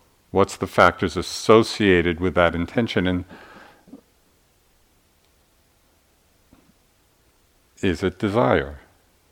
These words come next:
Is it wisdom? Is it compassion?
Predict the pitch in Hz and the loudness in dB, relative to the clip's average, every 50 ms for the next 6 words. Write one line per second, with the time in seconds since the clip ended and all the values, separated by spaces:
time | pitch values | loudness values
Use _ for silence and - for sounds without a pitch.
0 | _ _ - - 90 80 92 104 98 - 117 127 123 117 - - 87 73 76 71 | _ _ -10 -8 -6 -2 -2 -4 -2 2 2 2 2 2 -2 -8 -8 -8 -10 -18
1 | - _ _ _ _ _ _ _ _ _ _ _ _ _ - 82 82 80 78 82 | -20 _ _ _ _ _ _ _ _ _ _ _ _ _ -16 -12 -12 -12 -10 -8
2 | 87 92 92 90 - - - - - - _ _ _ _ _ _ _ _ _ _ | -6 -4 -4 -6 -8 -12 -20 -20 -20 -20 _ _ _ _ _ _ _ _ _ _
3 | _ _ _ _ _ _ _ _ _ _ _ _ _ _ _ _ _ - - 131 | _ _ _ _ _ _ _ _ _ _ _ _ _ _ _ _ _ -4 -4 -2
4 | 107 - 139 131 123 120 110 - - 73 71 71 | 0 2 2 2 2 2 0 -4 -10 -12 -12 -14